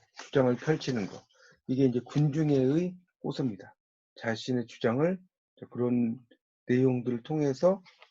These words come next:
펼쳐나가는 거라고 볼 수가 있겠죠. 그렇게 정리하시면 될 것 같습니다. 그래서 이제 거기 삼백사십 쪽에 보면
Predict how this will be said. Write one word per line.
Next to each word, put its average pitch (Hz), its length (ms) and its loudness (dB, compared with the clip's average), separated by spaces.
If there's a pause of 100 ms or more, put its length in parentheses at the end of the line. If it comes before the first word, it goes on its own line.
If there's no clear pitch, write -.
(100)
펼쳐나가는 127 640 -2
거라고 110 280 -6 (680)
볼 101 100 -4
수가 - 220 -6
있겠죠. 95 440 -6 (640)
그렇게 117 200 -10
정리하시면 110 680 -2 (340)
될 - 100 -12
것 104 80 -8
같습니다. - 340 -14 (460)
그래서 170 200 6
이제 180 140 6
거기 156 520 0 (120)
삼백사십 180 560 -2
쪽에 147 240 0
보면 120 400 0